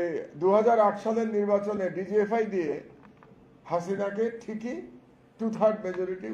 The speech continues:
উপহার দিয়ে গেল, এবং সেই টু থার্ড মেজরিটি উপহার দেওয়ার মধ্যে যারা জড়িত ছিলেন তার মধ্যে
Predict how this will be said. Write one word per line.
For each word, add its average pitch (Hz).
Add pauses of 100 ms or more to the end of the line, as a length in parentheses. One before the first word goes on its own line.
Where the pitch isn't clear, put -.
উপহার 139 (100)
দিয়ে 123
গেল, - (680)
এবং 240 (160)
সেই 254 (180)
টু 233 (120)
থার্ড 262
মেজরিটি 247 (100)
উপহার 214 (120)
দেওয়ার 196 (180)
মধ্যে 185 (140)
যারা 247
জড়িত 202 (140)
ছিলেন 190 (1000)
তার 233
মধ্যে 262